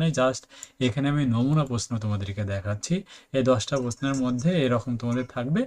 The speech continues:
এখান থেকে ছয়টা প্রশ্নের উত্তর লিখতে হবে, মার্ক পাবা হচ্ছে ছত্রিশ, ঠিক আছে? সময় কিন্তু তিন ঘন্টা বরাদ্দ থাকবে।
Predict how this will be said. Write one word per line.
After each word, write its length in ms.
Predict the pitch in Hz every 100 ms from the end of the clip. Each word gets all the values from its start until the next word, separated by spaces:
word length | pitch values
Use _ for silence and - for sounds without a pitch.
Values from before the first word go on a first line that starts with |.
| - - - -
এখান 160 | 120 135 127
থেকে 140 | 135 127
ছয়টা 240 | 123 113 123
প্রশ্নের 280 | 120 127 117
উত্তর 200 | 104 127 120
লিখতে 200 | 117 - 120
হবে, 140 | 135 151 117
মার্ক 260 | 101 117 120 -
পাবা 220 | 127 120 120
হচ্ছে 220 | 117 - 123
ছত্রিশ, 560 | - 104 - 117 156 214 - - _ _ _ _ _ _ _ _ _ -
ঠিক 140 | 160 180
আছে? 140 | 139 98 90 - _ _ _ _ _ - -
সময় 240 | 143 147 139
কিন্তু 160 | 143 139
তিন 100 | 143 127
ঘন্টা 200 | 123 123 120
বরাদ্দ 220 | 113 107 113
থাকবে। 240 | 110 117